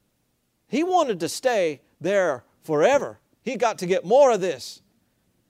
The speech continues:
He essentially said to God, "We'll have to get back that, to that some other time because I gotta obey mom and dad." Amen.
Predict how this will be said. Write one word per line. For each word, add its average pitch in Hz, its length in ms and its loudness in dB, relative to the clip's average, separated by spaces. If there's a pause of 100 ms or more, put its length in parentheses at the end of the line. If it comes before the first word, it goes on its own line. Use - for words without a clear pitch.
(3000)
He 208 180 -2
essentially 208 440 -6
said 202 260 -6
to 165 60 -12
God, 180 340 -2 (540)
"We'll 170 120 -6
have 196 120 -6
to 165 80 -18
get 165 140 -8
back 202 240 -8
that, - 260 -12
to 170 80 -10
that 175 180 -12
some 180 200 -14
other 233 180 -10
time 143 340 -10 (840)
because 147 240 -8
I 196 120 -4
gotta 202 200 -4
obey 165 260 -8
mom 156 260 -14
and 127 80 -16
dad." 127 340 -10 (3000)
Amen. 123 360 -16